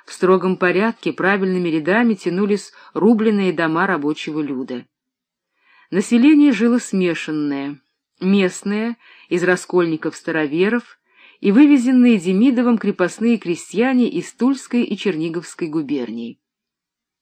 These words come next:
К тому времени, когда мамины поселились в этом далеком горном гнезде,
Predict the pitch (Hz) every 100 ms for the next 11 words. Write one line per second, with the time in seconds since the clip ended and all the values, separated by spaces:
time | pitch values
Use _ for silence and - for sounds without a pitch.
0 | _ _ _ _ _ _ _ _ - -
1 | 214 226 214 233 226 208 202 196 175 190
2 | 190 185 - 180 185 180 175 175 170 -
3 | 175 170 165 165 170 165 160 165 160 156
4 | 156 151 156 151 151 143 156 147 143 247
5 | 269